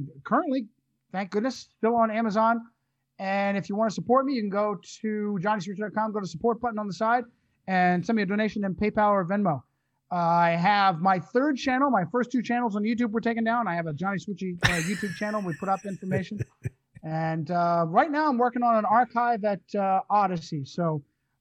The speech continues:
Speaker 1: uh, those are the ven-, oh, I also have a Blog Talk Radio. I don't do my podcast anymore 'cause it's not enough time in the day.
Speaker 2: Right.
Speaker 1: But I have all of my old podcasts on Blog Talk Radio. So, uh,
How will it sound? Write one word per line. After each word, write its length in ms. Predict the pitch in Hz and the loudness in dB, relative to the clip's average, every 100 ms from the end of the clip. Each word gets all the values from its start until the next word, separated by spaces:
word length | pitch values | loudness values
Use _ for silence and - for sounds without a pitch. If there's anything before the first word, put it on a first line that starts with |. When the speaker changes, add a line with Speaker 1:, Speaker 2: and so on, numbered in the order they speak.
| _ 170 | _ -6
Speaker 1:
uh, 340 | 160 156 151 | -2 -2 -2
those 320 | 151 196 208 | -2 0 0
are 40 | 185 | 0
the 40 | |
ven-, 160 | 185 220 | -2 2
oh, 120 | 233 | 4
I 80 | 247 | 4
also 160 | 247 | 2
have 120 | 240 214 | 0 -2
a 40 | |
Blog 280 | 185 214 220 | 2 2 4
Talk 220 | 220 202 | 2 2
Radio. 220 | 202 208 | 0 2
I 80 | 196 | 2
don't 120 | 277 | 2
do 120 | 294 | 0
my 100 | 262 | 0
podcast 480 | 214 220 220 233 220 | 2 2 2 0 -2
anymore 260 | 226 214 220 | -2 -2 -2
'cause 140 | 170 | -4
it's 160 | - - | -8 -6
not 120 | 226 | -4
enough 180 | 196 - | -4 -4
time 180 | 214 196 | -6 -4
in 60 | |
the 60 | 151 | -4
day. 360 | 135 180 139 - _ _ _ - | 0 0 0 -8 _ _ _ -2
Speaker 2:
Right. 280 | 104 87 147 | 0 0 0
Speaker 1:
But 140 | 180 | 2
I 20 | |
have 160 | 175 180 | 2 4
all 100 | 214 | 2
of 60 | |
my 120 | 202 185 | 2 2
old 200 | 208 170 | 2 4
podcasts 480 | 190 170 185 - | 2 4 0 0
on 100 | 175 | 0
Blog 280 | 160 175 170 | 0 2 2
Talk 140 | 170 143 | -2 -4
Radio. 280 | 151 135 120 | -6 -6 -8
So, 260 | 170 143 139 _ _ - - | -8 -10 -10 _ _ -20 -8
uh, 220 | 165 | -4